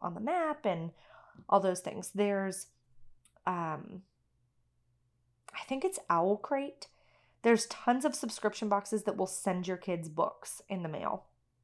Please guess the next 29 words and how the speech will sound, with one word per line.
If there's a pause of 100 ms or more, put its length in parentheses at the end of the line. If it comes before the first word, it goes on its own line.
(920)
And
you
can
just
tailor
it
to,
like,
their
grade
level, (720)
books
in
the
mail. (1500)
We've
got,
oh,
there
is (1300)
Little
Passports (360)
is,
like,
geography
and
stuff.
There's
history